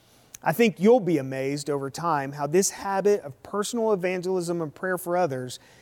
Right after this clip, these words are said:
begins to change your heart and even how you see the world. You'll begin to see every area of your life and every interaction as an opportunity to share. I know people at our church who share with people at the bus stop,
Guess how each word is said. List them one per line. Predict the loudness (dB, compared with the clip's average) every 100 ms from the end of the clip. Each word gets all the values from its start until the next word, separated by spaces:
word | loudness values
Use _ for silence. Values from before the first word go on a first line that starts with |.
| -4 -2
begins | 2 0 0
to | -8
change | -6 -4 0 0 0
your | 0 -2
heart | 4 2 2 -4 -12 -14
and | -6
even | -2 0 0
how | 2 2
you | 0
see | -4 -2
the | -4
world. | -2 -4 -6 -14 _ _ _ _ _ _ _ _ _
You'll | 4 6
begin | 6 4 4
to |
see | 2 0 0
every | 0 2 0 0
area | 0 2 4 2
of | 0
your | -4
life | -2 -4 -6 -14 -14
and | -10 0
every | 4 6 4
interaction | 4 2 0 -6 -8 -8
as | -6 -6
an | 0
opportunity | -2 -2 -6 -2 -2 -2 -4
to | -6
share. | -4 -4 -4 -6 -20 _ _ _ _ _ _ -20 _
I | 2
know | 6 6
people | 4 0 4
at | 4
our | 4
church | 0 -2 0 0 -2 -8
who | -4 -4
share | 0 4 4
with | 2 -2
people | -4 0
at | -2
the | -2
bus | 0 2 2
stop, | 0 -2 -2 -10